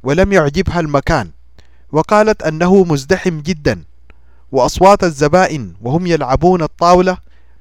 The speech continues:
ويتبادلون النكت عالية جدًا، ورائحة النرجيلة مزعجة أيضًا،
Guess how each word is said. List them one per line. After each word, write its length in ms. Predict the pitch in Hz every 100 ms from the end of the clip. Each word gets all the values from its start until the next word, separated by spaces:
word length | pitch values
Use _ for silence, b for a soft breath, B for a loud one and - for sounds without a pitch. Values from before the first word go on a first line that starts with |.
| - -
ويتبادلون 880 | 135 147 - 143 135 139 160 208 180
النكت 520 | 139 160 185 185 - - - - -
عالية 520 | - 160 190 185 175
جدًا، 460 | 151 175 143 113 73 - - - - - - -
ورائحة 560 | 135 147 151 160 202 - 156
النرجيلة 720 | 143 139 135 143 190 190 208 - b b -
مزعجة 480 | 151 170 170 156 156
أيضًا، 320 | 175 151 107